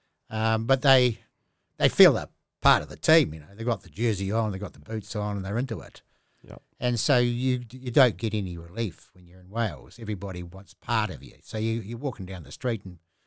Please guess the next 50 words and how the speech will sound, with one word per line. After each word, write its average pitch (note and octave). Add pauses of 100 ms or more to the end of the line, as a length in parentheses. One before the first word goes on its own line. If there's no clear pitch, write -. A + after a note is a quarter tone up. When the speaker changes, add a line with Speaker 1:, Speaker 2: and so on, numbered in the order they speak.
(240)
Speaker 1:
you B2
can't G2
go B2
anywhere D#2+
because G2
people F#2
just E2+
crowd G2+
round A2
you A2+
and G#2+
want G#2
to, F#2 (280)
asking A#2
you F2+
questions. -
You B2
can't D#3
go A#2+
out G#2
and G2+
have G2
a, F2 (880)
have A2+
a E2 (100)
pint, - (500)
<laughs> -
unless A#2
you're G#2
with G#2
a G#2
few G#2+
other A2
guys G2
to G#2
get G#2
round B2+
you F#2
so A2
that G2
you G2
can F#2 (460)
get A2+
a G#2+
bit, F#2+
bit A2
of F2
protection. G#2+
But F#3
that's, -